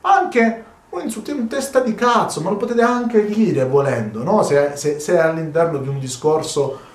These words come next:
più, più, più completo, però se lo mettete in mezzo alle bugie, eccetera, eccetera, diventa un problema. Questo discorso ovviamente lo rapporto per me,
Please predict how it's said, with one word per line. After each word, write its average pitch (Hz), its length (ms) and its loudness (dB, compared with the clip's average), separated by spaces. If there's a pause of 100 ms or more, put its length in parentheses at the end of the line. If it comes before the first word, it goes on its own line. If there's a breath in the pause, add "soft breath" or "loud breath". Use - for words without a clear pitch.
(200 loud breath)
più, 143 560 2
più, 120 1000 -2
più 147 240 -12
completo, 117 720 -4
però 170 480 0
se - 120 -16
lo 143 80 -8
mettete 120 220 -10
in 123 40 -8
mezzo 147 220 -6
alle 135 80 -4
bugie, 170 280 -6
eccetera, 143 260 -6
eccetera, 143 380 -4
diventa 113 320 -6
un 107 80 -8
problema. 104 300 -12
Questo 139 300 0
discorso 120 520 -4
ovviamente 131 320 -6
lo 123 120 -2
rapporto 110 580 -10 (440 loud breath)
per 214 180 4
me, 214 400 -2